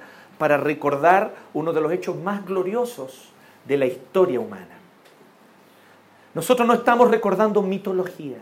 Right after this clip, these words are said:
Nosotros no estamos hablando al respecto de un mensaje mitológico que si tú, eh, lo consideras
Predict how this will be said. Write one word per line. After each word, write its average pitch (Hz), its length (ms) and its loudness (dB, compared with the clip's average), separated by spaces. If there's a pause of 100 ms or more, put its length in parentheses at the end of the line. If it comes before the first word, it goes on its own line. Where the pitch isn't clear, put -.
(1000)
Nosotros 202 360 0
no 247 100 6
estamos 247 480 4
hablando 240 640 6 (220)
al 185 160 4
respecto 226 520 4
de 175 80 2
un 214 160 4
mensaje 220 960 0 (220)
mitológico 180 1080 -2 (320)
que 208 140 2
si 214 220 -2
tú, 285 580 6 (140)
eh, 190 160 6
lo 208 200 6
consideras 262 1120 6